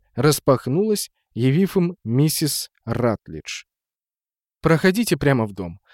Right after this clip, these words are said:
сказала она своим, как обычно, монотонным голосом, и Босворт, шедший теперь последним, подумал, что бы тут ни случилось, у неё ни одна мышца на лице не дрогнет.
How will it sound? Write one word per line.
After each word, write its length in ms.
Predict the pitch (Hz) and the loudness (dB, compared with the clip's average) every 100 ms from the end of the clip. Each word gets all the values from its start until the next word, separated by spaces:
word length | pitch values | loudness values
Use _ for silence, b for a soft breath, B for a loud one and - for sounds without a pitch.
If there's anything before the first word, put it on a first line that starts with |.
| b | b
сказала 540 | - 151 139 135 135 | -2 2 4 4 4
она 280 | 127 127 127 - | 4 2 -2 -4
своим, 320 | - 131 120 | -4 -2 -2
как 160 | 151 143 | -2 -2
обычно, 340 | 120 117 123 | -2 -2 -2
монотонным 640 | 123 120 110 120 104 107 | -2 -2 -2 -4 -4 -4
голосом, 440 | 120 160 113 110 110 | -2 -2 -2 -4 -4
и 40 | |
Босворт, 640 | 104 160 170 - 113 - - b b | -4 -4 -4 -6 -8 -10 -20 b b
шедший 380 | - 160 - 127 | -2 0 0 -4
теперь 280 | 120 135 | 0 -2
последним, 640 | 120 - - 175 175 160 143 | 0 -2 0 -2 -2 -4 -2
подумал, 480 | 143 101 87 85 _ _ | -2 -4 -8 -12 _ _
что 200 | - 175 | -4 0
бы 120 | 165 | 0
тут 240 | 160 156 151 | 0 -2 -2
ни 80 | |
случилось, 600 | 143 - 139 - 214 139 | -2 -4 -6 -4 -4 -4
у 60 | 123 | -2
неё 240 | 127 143 | 0 0
ни 140 | 147 151 | 0 0
одна 260 | 135 175 | 0 -2
мышца 400 | 180 190 190 - | 0 0 -2 -4
на 120 | 123 120 | -4 -2
лице 280 | 120 - | -2 -2
не 140 | 147 131 | -2 -2
дрогнет. 420 | 113 110 - | -2 -6 -8